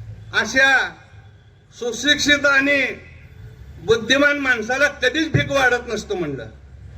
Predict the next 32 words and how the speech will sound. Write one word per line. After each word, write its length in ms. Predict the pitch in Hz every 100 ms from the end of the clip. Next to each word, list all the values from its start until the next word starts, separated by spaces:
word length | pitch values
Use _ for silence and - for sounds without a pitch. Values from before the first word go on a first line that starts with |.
| - - - - - - -
"काम 240 | 247 320
सोडून 440 | 311 302 302 311 311
देईन 220 | 311 320
पण 240 | 302 294
भीक 240 | 220 269 285
वाढणार 420 | 285 269 269 269
नाही, 240 | 277 262
तुमचं 380 | 285 285 254 233
काम 280 | 247 247 262
करणार 400 | 262 247 240 240
नाही. 280 | 247 247 285 - - - -
तुम्ही 180 | 247 294 302
कधी 200 | 262 285
बी 80 | 320
एकट्यानं 440 | 320 302 - 302
जाऊन 240 | 294 294 285
कानात 280 | 277 269 262
जाऊन 220 | 247 254
विचारा." 460 | 240 196 190 - - - - - - - - - - - - - - - - - -
तर 60 | 247
ह्या 300 | 202 175 285
भाषेत 380 | 302 285 320 320
आपण 320 | 302 320 302
त्यांना 200 | 311 311
उत्तर 320 | 285 - 285
दिलेलं 360 | 269 262 262 240
आहे 140 | - - - - - -
आणि 100 | 214
ते 120 | 220
काम 340 | 247 240 269 277
होतं 200 | 262 285
एकवीस 420 | 285 262 269